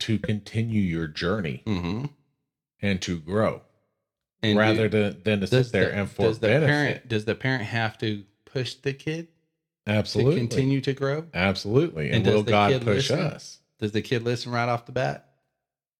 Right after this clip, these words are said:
Speaker 2: No way is the answer to that. It's a process.
Speaker 1: But does it go better for them when they do?
Speaker 2: Of course. That's,
Speaker 1: It, it,
Speaker 2: that's
Speaker 1: with,
Speaker 2: now we're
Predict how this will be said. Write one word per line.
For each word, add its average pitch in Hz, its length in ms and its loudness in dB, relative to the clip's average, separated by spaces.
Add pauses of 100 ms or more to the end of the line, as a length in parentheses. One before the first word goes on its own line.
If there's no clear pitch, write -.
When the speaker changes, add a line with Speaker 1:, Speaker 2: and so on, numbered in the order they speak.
(120)
Speaker 2:
No 98 680 -10 (360)
way 90 580 -4
is 80 280 -12
the 82 240 -10
answer 87 380 -10
to - 240 -16 (100)
that. 82 380 -10 (640)
It's 92 280 -2
a 76 80 -4
process. - 1000 -6 (540)
Speaker 1:
But 82 320 2
does 107 280 4
it 98 160 2
go 104 200 4
better 113 340 4
for 92 220 0
them 90 240 2
when 85 160 -2
they 80 140 -2
do? 98 260 0 (600)
Speaker 2:
Of 101 360 -4
course. - 800 -10 (260)
That's, 107 300 2
Speaker 1:
It, - 20 4 (120)
it, 120 40 -2
Speaker 2:
that's 170 300 4
Speaker 1:
with, 165 160 6
Speaker 2:
now 196 100 4
we're 131 60 6